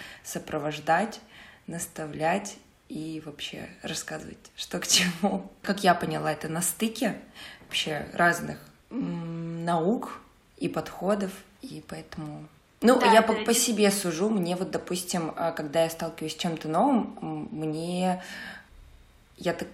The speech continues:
Speaker 1: скептически ко многим моментам отношусь, и мне, правда, нужно, чтобы вот я доверяла эксперту, там, если вдруг я с кем-то занимаюсь, либо просто человеку, с которым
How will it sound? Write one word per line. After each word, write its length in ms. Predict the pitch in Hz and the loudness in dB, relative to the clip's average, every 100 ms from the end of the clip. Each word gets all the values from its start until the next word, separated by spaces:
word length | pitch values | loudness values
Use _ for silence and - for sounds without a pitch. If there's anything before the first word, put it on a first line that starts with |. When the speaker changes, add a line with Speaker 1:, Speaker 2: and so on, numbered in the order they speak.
| - | -12
Speaker 1:
скептически 960 | - - - - 185 180 160 - 165 | -10 -8 -10 -4 -4 -2 -4 -4 -6
ко 200 | 156 - 156 | -6 -4 -2
многим 440 | 160 160 156 156 | 2 2 2 0
моментам 440 | 156 160 165 160 156 | 0 0 0 0 -2
отношусь, 520 | 156 170 - 285 254 | -2 -2 0 0 2
и 40 | |
мне, 200 | 185 180 | 2 0
правда, 360 | 214 175 175 180 | 2 4 4 0
нужно, 300 | 160 175 160 | -4 -4 -6
чтобы 300 | 160 - 160 | -8 -10 -10
вот 180 | 156 - | -12 -6
я 260 | 165 160 - - - - _ _ - | 0 2 0 -8 -16 -20 _ _ -10
доверяла 760 | 143 139 175 175 156 139 139 - | -8 -2 2 6 6 6 2 -6
эксперту, 580 | - - 165 226 233 208 | -10 -4 4 4 2 -2
там, 260 | 180 175 | -2 -2
если 440 | 165 165 180 160 156 | -4 -4 -6 -8 -8
вдруг 340 | 151 170 165 | -4 -4 -4
я 120 | - | -6
с 80 | 156 | -8
кем-то 340 | - 160 160 160 | -6 -6 -6 -6
занимаюсь, 500 | 165 156 147 147 - | -2 0 0 0 -4
либо 180 | 165 165 | -2 0
просто 440 | - 165 - - | 2 0 0 -6
человеку, 600 | - - 151 156 165 160 | -6 -4 -2 -2 -2 -6
с 80 | - | -6
которым 480 | 156 151 156 156 | -8 -2 0 0